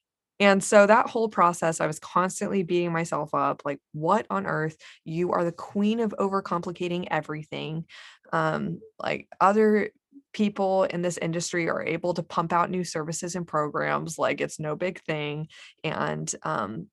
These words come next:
they are already growing in business a lot faster than you, uh, because they're the,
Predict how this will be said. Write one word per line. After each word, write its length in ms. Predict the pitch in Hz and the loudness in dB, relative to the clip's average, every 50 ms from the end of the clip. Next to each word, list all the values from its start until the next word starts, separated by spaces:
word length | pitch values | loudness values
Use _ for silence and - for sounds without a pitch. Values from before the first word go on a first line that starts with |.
| _ _ | _ _
they 280 | 175 175 175 180 185 | 2 4 4 4 2
are 220 | 180 - 165 165 - | 2 2 2 2 2
already 360 | 156 165 170 170 175 175 170 | 0 0 0 0 0 0 -2
growing 440 | 165 - 165 156 160 170 175 175 170 | -2 -2 -2 0 0 0 0 0 -2
in 100 | 165 160 | -2 -2
business 400 | 156 156 151 - 160 156 151 - | -2 -2 -4 -4 -6 -8 -6 -4
a 60 | 147 | -4
lot 300 | 147 151 175 233 285 - | -2 0 0 0 0 0
faster 420 | - 233 220 220 214 - - 202 | -2 -2 -2 -2 -4 -4 -8 -6
than 240 | 196 196 190 185 180 | -6 -4 -6 -6 -6
you, 400 | 175 170 165 160 160 160 165 165 - - - - - _ _ _ - | -6 -6 -6 -6 -6 -6 -6 -8 -10 -18 -20 -20 -20 _ _ _ -6
uh, 220 | 156 151 147 - - - 156 | -4 -4 -4 -6 -8 -8 -2
because 760 | - 170 165 - - 156 151 151 151 151 147 147 - - - _ _ - | -2 -2 -2 -2 -4 -2 -2 0 -2 -2 -4 -8 -10 -12 -16 _ _ -14
they're 420 | 147 151 160 151 151 156 160 160 160 | -6 -4 -4 -2 -2 -2 -2 0 0
the, 300 | 170 160 160 160 160 | 2 2 2 0 -2